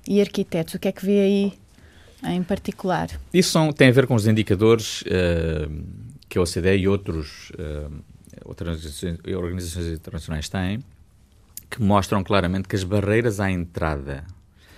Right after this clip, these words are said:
Speaker 2: nos serviços, em muitos serviços em Portugal, ainda são demasiado elevadas. Ou seja, esses setores conseguem manter um grau de protecionismo,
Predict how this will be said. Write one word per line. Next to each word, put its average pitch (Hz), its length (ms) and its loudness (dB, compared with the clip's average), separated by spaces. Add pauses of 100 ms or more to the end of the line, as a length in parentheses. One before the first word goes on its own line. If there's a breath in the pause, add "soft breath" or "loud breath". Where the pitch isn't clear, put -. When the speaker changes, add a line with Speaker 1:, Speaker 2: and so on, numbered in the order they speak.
(380 soft breath)
Speaker 2:
nos 123 380 0
serviços, 87 600 -4
em 78 80 -2
muitos 113 340 0
serviços 87 320 0
em 85 80 -4
Portugal, 95 440 -2
ainda 104 180 -2
são - 160 -6
demasiado 95 440 -2
elevadas. 73 500 -12 (320)
Ou 101 80 -4
seja, - 260 -8 (960 loud breath)
esses 175 280 6
setores - 1040 -4 (160)
conseguem 120 520 0
manter 98 640 2
um 104 140 -2
grau 123 260 2
de 107 60 -4
protecionismo, 90 1000 -2